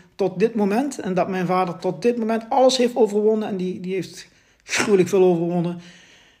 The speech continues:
Tot dit moment dat ik deze podcast opneem, denk je dat ik vertrouwen heb dat ik kan overwinnen wat ik dadelijk tegenkom?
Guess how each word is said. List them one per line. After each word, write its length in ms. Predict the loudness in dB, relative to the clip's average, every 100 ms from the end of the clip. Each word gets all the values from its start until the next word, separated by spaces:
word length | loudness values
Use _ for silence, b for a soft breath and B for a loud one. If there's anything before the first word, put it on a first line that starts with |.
| B _ _ _ _ _ 0
Tot 260 | 0 2
dit 140 | 0 2
moment 280 | 4 4
dat 140 | 2 0
ik 120 | 2
deze 240 | 2 2
podcast 420 | 2 0 2 0 0
opneem, 440 | -2 0 0 -4 -12 _ _ _ _ _
denk 180 | -2 2
je 80 |
dat 120 | 2 0
ik 100 | -4
vertrouwen 440 | -2 2 4 2
heb 140 | -2
dat 140 | -2 -4
ik 200 | -6 -4
kan 180 | 0 4
overwinnen 500 | 4 4 4 4 4
wat 160 | 0 0
ik 100 | 0
dadelijk 280 | 0 0
tegenkom? 560 | 0 2 2 0 -4 -4